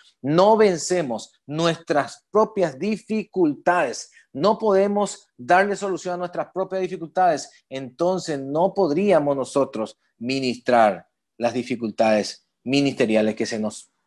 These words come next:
podrían estar presentando. Entonces, primero es importante entender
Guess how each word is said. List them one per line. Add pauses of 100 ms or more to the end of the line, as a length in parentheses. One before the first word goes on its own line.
(140)
podrían (200)
estar (220)
presentando. (540)
Entonces, (280)
primero (220)
es
importante
entender